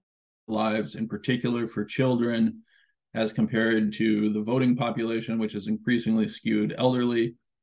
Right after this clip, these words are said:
Those are all, you know, people you want to hunt down and find and promote as leaders in our society.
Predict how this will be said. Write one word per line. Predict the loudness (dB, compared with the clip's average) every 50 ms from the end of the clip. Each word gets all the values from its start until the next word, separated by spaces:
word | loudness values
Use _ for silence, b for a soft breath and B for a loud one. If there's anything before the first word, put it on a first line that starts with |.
| _ _ _ _ _ _ _ _ _ _ _ _ _ _ _ -2
Those | 2 2 4 6
are | 6 6
all, | 8 8 6 6 4 2 -2 -4 -6 -4
you | -4 -2
know, | -2 0
people | 0 0 0 2 2
you | 2 2
want | 0 0 -2 -6
to | -10
hunt | -8 -4 -4 -4 -2 0
down | 0 0 2 2 4 4 4 2
and | 2 0 -4 -4 -4
find | -2 2 2 2 4 2 0 0 0 0 -2 -2 -4 b b b b b b -4
and | -4 -4 -2
promote | 2 4 6 6 6 6 4 4 2 0 -2
as | -4 -4 -2 0
leaders | 2 2 2 2 2 0 0 0
in | -2 -2
our | -2 -4 -6
society. | -6 -8 -8 -4 -2 0 0 0 0 0 -2 -4 -4 -4 -6